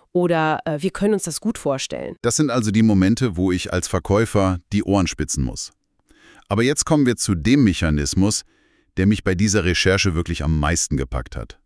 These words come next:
Speaker 2: Man muss nämlich gar nicht passiv dasitzen und innerlich beten, dass der Kunde diese Signale sendet, richtig?
Speaker 1: Absolut. Man kann das provozieren.
Speaker 2: Genau. Und der Trick für Profis sind hypothetische Fragen.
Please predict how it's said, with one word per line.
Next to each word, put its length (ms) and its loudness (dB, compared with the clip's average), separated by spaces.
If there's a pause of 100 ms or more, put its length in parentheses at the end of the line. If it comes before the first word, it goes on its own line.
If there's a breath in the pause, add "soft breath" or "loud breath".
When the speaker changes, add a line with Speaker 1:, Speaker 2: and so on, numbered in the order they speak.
(560)
Speaker 2:
Man 120 2
muss 180 2
nämlich 280 0
gar 180 0
nicht 240 -4
passiv 440 -4
dasitzen 720 -2 (360 soft breath)
und 140 -2
innerlich 500 2
beten, 340 2
dass 160 0
der 100 -2
Kunde 300 0
diese 240 0
Signale 460 0
sendet, 480 -4
richtig? 420 -2
Speaker 1:
Absolut. 800 0 (180)
Man 140 4
kann 160 2
das 120 0
provozieren. 640 0 (160)
Speaker 2:
Genau. 280 0 (580 loud breath)
Und 140 -2
der 100 0
Trick 220 0
für 160 0
Profis 600 0
sind 260 0
hypothetische 640 -2
Fragen. 420 -2